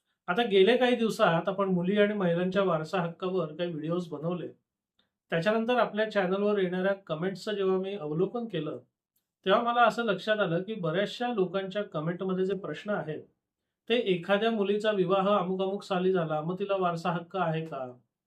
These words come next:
किंवा विवाह कोणत्या साली झाला तर वारसा हक्क आहे, विवाह कोणत्या साली झाला तर वारसा हक्क नाही, अशा स्वरूपाच्या होत्या. हे सगळं मला आश्चर्यचकित करणार होतं, म्हणून मी या अनुषंगाने थोडासा शोध घेतला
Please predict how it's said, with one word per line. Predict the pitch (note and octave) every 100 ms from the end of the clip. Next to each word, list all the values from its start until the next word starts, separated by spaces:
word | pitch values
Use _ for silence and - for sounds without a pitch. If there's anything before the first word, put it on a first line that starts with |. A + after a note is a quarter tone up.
| _ _ _ _
किंवा | F#3+ F#3 G3
विवाह | F#3 F3 F#3 G3
कोणत्या | G3 F3 G3+
साली | G3 G3 F#3+
झाला | F3+ F3
तर | F3
वारसा | F#3 E3 E3 F3+
हक्क | E3 D#3+
आहे, | E3+ D3+ D3+
विवाह | D3+ D#3 E3
कोणत्या | E3+ E3+ E3 G3
साली | F#3+ F#3
झाला | F3+ F3
तर | F3
वारसा | E3+ D#3 D#3 E3+
हक्क | D#3+ -
नाही, | D#3+ C#3 C#3 -
अशा | E3 B3
स्वरूपाच्या | A3 G3 F#3+ E3+ E3+
होत्या. | C3+ - _ _ _ _ _ _ _ _ _ _ -
हे | F3+ B3
सगळं | - E3 F#3+ G#3+
मला | G3
आश्चर्यचकित | G#3+ A3 D3+ - G#3+ A3+ A3 G#3 G3+
करणार | F3 E3+ E3+
होतं, | D3 E3 F#3
म्हणून | F#3 G3
मी | G#3 E3+
या | F3
अनुषंगाने | G#3 G3 G3+ G3 G3+ G#3+
थोडासा | D#3+ D#3+ F#3 G#3+
शोध | - F#3+ A3+
घेतला | G3 E3 C3+